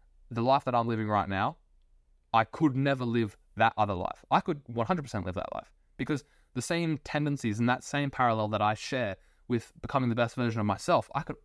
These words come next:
also share that with becoming the worst version of myself very easily. And arguably that one is more rewarding 'cause there's much more instant gratification. I have to work for this much harder, but there's also a lot of beauty in that because then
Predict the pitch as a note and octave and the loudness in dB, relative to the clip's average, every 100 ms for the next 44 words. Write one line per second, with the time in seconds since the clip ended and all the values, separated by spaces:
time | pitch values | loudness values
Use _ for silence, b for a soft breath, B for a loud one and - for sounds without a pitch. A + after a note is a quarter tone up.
0 | - E3+ F#3 D#3+ A#2 G2 C3 - _ _ | -10 -2 -2 -2 -4 -4 -4 -12 _ _
1 | _ _ _ _ _ - - C#3 B2+ A#2 | _ _ _ _ _ -8 0 0 0 -2
2 | - D3+ C3+ A#2 C3+ D3 - A#2+ G2+ G2+ | -4 -2 0 0 2 0 0 -4 -2 -2
3 | F#2 F#2+ G#2 G#2+ B2+ B2 A2+ A#2 F#2+ - | -2 -2 -2 0 0 0 -2 -2 -6 -10
4 | b b A2 - C3+ D#3 C#3 C#3 B2+ C3+ | b b -6 2 2 2 0 0 2 0
5 | C3 B2+ A2 A#2+ A#2 G#2+ A#2 A2+ G#2 G#2 | 0 -2 -2 -2 -2 0 0 0 0 -2
6 | G2 A2+ G#2+ A2 - A#2+ - G#2 G#2 - | 0 0 0 -4 -4 -4 -4 -2 -2 -2
7 | A2+ - b b b A2+ B2+ - G#2+ A2 | -4 -4 b b b 0 0 -2 -2 0
8 | A2 - G2+ - G2 - A2 G2 - - | 0 -2 -6 -2 -4 0 2 2 0 -6
9 | A2+ G#2+ A2+ - G2+ G2+ G2+ F2 G2 G2 | -4 -2 -2 -2 -2 0 -2 -2 -2 0
10 | F2+ F2+ F#2+ - b b - - G2+ B2+ | -2 -6 -12 -18 b b -12 -6 -2 0
11 | B2+ G#2 | 0 0